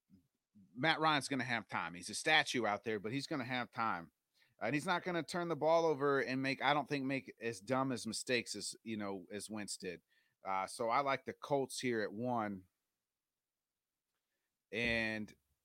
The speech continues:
then, you know, you look at their weapons. I think I expect big things from Michael Pittman Junior, uh, and then, and Alec Pierce, the rookie that they drafted in.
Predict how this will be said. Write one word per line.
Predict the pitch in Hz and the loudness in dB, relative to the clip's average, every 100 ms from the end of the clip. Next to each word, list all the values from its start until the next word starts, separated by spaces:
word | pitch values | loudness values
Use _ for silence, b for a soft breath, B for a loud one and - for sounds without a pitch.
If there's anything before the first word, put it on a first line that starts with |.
| 101 98 | -8 -2
then, | 131 131 131 127 120 - _ _ | 0 0 -2 -2 -6 -12 _ _
you | 110 123 | -4 0
know, | 117 | 0
you | 120 139 | 0 0
look | 139 | -2
at | 120 | -2
their | 127 110 | -2 0
weapons. | 120 123 123 110 | 0 0 -2 -4
I | 107 123 | -2 -2
think | 135 127 - | -4 -6 -2
I | 127 156 | 4 4
expect | - 143 123 131 | 4 2 2 2
big | 127 | 0
things | 135 127 127 | 0 -2 -2
from | - 110 107 | -4 -4 -2
Michael | 107 117 120 | -2 -4 -4
Pittman | - 127 104 98 | -6 -6 -6 -8
Junior, | 131 135 135 131 127 - | -4 -2 -2 -2 -2 -4
uh, | 101 - _ _ _ 95 | -6 -6 _ _ _ -10
and | 101 107 | -8 -6
then, | 107 101 - | -8 -8 -10
and | 107 131 120 | -4 -2 0
Alec | 117 107 - | 0 0 -4
Pierce, | - 127 123 - - - _ _ _ _ _ _ _ - | -2 -2 -2 -4 -12 -18 _ _ _ _ _ _ _ -14
the | 92 101 | -10 -4
rookie | 123 127 | -4 -4
that | 120 117 | -6 -6
they | 117 | -6
drafted | 113 113 110 117 | -2 -2 -2 -6
in. | 113 113 | -6 -6